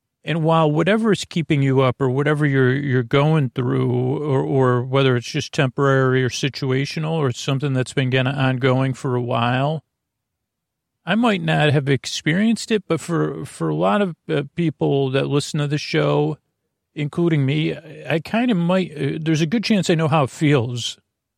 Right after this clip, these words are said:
And that's why I'm here to help, uh, where I can. And that's why I say there's, there's hundreds of thousands of people listening too that are like, "I'm glad you're here. I really hope this podcast helps you."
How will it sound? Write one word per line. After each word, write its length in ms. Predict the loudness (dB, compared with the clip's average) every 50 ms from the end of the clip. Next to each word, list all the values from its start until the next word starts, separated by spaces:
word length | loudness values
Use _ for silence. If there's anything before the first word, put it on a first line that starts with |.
| _ _ _ _ _ _ _ _ _ _ _ _ _ _ -4
And 160 | -2 -2 0
that's 240 | 0 0 -2 -2 -2
why 300 | 0 2 2 4 4 4
I'm 200 | 4 2 2 2
here 220 | 2 2 2 4
to 100 | 4 2
help, 300 | 0 0 0 -2 -2 -4 -8 _ -6
uh, 220 | -4 -4 -2 -4
where 400 | -4 -2 0 2 2 4 4 4
I 100 | 2 0
can. 460 | 0 -2 -2 0 0 0 0 0 0
And 200 | 0 0 0 2
that's 200 | 2 0 0 0
why 260 | 0 2 2 4 4
I 80 | 2 0
say 360 | 0 -2 -2 -2 -2 -2 -2
there's, 340 | -2 -2 0 0 0 -2 -6
there's 420 | -8 -8 -8 -4 -4 -4 -2 -2
hundreds 360 | 0 0 0 0 0 -2 -2 -2
of 100 | -4 -2
thousands 440 | 0 0 0 0 -2 -4 -6 -6
of 60 | -4 -2
people 280 | -4 -2 -2 0 0
listening 460 | 0 0 0 0 0 0 0 0 -2 -6
too 280 | -6 -4 -2 0 0 2
that 160 | 2 2 0
are 60 | 2
like, 380 | 0 0 -2 -2 -4 -8 -8 -6
"I'm 140 | -6 -6 -4
glad 340 | -4 -2 0 2 2 2
you're 100 | 2 0
here. 340 | -2 0 0 2 2 2 0
I 100 | 0 0
really 320 | 0 0 2 2 4 4 4
hope 160 | 2 2 0
this 160 | -4 -8 -6
podcast 560 | -2 0 0 2 0 0 0 0 0 0 2
helps 360 | 0 0 0 0 -2 -6 -6
you." 280 | -4 -4 -4 -4 -6 -10